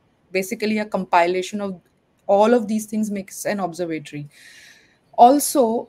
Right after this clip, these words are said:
uh, like Jantar Mantar. So it's a medieval era observatory. Why? Because again, we are going to this place to observe something, but we don't have a telescope. So what do we have? We have these gigantic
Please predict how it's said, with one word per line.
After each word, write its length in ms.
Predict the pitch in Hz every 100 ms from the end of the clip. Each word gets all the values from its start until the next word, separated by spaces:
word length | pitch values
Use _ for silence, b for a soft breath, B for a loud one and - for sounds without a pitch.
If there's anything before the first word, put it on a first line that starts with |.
| -
uh, 200 | 208 202
like 280 | 208 208 196
Jantar 340 | 208 196 208
Mantar. 440 | 185 170 160 156 151
So 240 | - 233 -
it's 160 | 214 285
a 80 |
medieval 540 | 247 214 196 208 247 247
era 280 | 240 247 226
observatory. 640 | 196 226 220 214 269 285
Why? 380 | 196 196 214 254
Because 420 | 240 262 240 -
again, 360 | 214 196 233 240
we 100 | 233
are 80 | 220
going 380 | 185 202 240
to 100 | 240
this 300 | 220 254 254
place 400 | - 208 220 240 -
to 160 | - -
observe 500 | 196 170 180 185 185
something, 460 | - 160 143 143 - b b b b b
but 200 | 196 196
we 80 | 233
don't 180 | 247 262
have 160 | 226 185
a 40 |
telescope. 640 | 180 160 151 - 151 147
So 120 | - 208
what 220 | 220 220
do 100 | 269
we 180 | 285 262
have? 260 | 233 269
We 140 | 220 220
have 300 | 214 226 202
these 280 | 220 220 196
gigantic 1080 | - 180 170 - 180 180 196 220 214 -